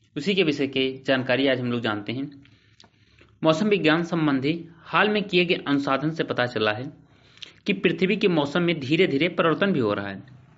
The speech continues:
शोधों से प्राप्त आंकड़ों के संकेत मिला है कि सन अठारह सौ अस्सी से उन्नीस सौ चालीस के बीच पृथ्वी के वायुमंडल के औसत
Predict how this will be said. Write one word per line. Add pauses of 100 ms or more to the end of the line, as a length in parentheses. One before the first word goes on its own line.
(1000)
शोधों
से
प्राप्त
आंकड़ों
के
संकेत
मिला
है (540)
कि
सन
अठारह
सौ
अस्सी
से (560)
उन्नीस
सौ
चालीस
के
बीच
पृथ्वी
के
वायुमंडल
के
औसत